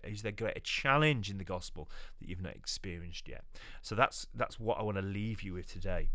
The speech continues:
Which is the gospel that you are living your life by? And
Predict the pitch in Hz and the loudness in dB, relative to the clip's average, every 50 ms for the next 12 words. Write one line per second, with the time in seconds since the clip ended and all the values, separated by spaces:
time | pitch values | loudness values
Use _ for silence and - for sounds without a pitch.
0 | - - - - - - - 107 131 170 165 - - - - - 147 147 127 110 | 6 4 0 -2 0 0 2 4 4 4 4 2 -2 -4 -2 -2 0 0 0 -2
1 | 110 110 104 92 117 117 117 110 - - - 113 110 104 104 104 - 107 107 104 | -4 -6 -4 0 2 2 2 2 4 8 10 10 10 8 6 4 4 4 4 4
2 | 101 101 98 92 92 92 92 92 87 85 87 90 90 87 82 80 - - - - | 4 4 2 0 0 0 -2 -2 -2 -2 -2 -2 -2 -2 -2 -4 -6 -8 -6 -2
3 | - 92 85 90 104 123 165 - - - - - - - - - - - - - | 0 0 2 4 4 4 2 0 -2 -4 -6 -6 -6 -8 -8 -8 -10 -10 -10 -10
4 | - - 110 | -6 -6 -4